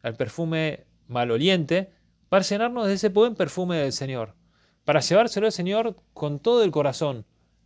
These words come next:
para, aunque por desgracia mucha gente quiera apartarse o quiera elegir otra cosa,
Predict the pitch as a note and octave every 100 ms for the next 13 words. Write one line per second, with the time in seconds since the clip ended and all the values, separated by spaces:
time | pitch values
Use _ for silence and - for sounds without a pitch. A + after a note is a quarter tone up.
0 | _ _ - D3 C#3+ C#3+ C3+ C3 - -
1 | C3+ C3 D3 D3+ - A#2+ C#3+ C#3+ D3+ A3
2 | - C3+ E3+ F3+ - F#3 E3 F3+ F3 C3+
3 | - E3+ D#3 - C3 G3+ F#3+ - G#3+ -
4 | _ _ _ _ _ - A2+ E3+ E3 D#3
5 | C#3+ C3 A2+ F3 E3+ - - E3+ E3+ C#3+
6 | A3 G3 G3 G#3+